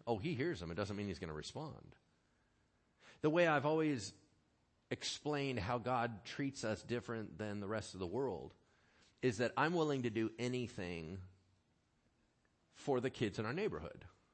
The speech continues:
right? Um,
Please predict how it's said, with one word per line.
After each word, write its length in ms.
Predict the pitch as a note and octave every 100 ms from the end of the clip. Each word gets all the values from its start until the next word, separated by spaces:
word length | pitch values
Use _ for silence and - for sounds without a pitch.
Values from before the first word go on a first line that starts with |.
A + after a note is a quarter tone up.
| _ _ _ _ -
right? 340 | F#2 A#2+ F3 - - _ _ _ _ _ _ _ -
Um, 500 | B2+ A#2+ A2 G#2+